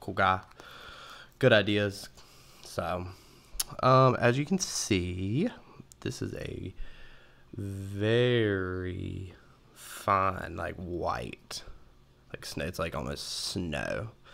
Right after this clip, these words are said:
It looks like powdered sugar, to be honest with you, powder. All right,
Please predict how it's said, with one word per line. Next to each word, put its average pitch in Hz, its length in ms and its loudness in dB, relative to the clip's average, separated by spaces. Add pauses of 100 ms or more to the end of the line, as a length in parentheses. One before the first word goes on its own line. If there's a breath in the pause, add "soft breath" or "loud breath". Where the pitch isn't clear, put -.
(120)
It - 380 -12
looks 123 100 4
like 110 140 2
powdered 90 280 0
sugar, 87 220 -4
to 85 60 -8
be 85 160 -8
honest 87 280 -12
with 85 140 -12
you, 87 80 -12
powder. 87 440 -10 (2250 loud breath)
All 120 180 -6 (100)
right, - 800 2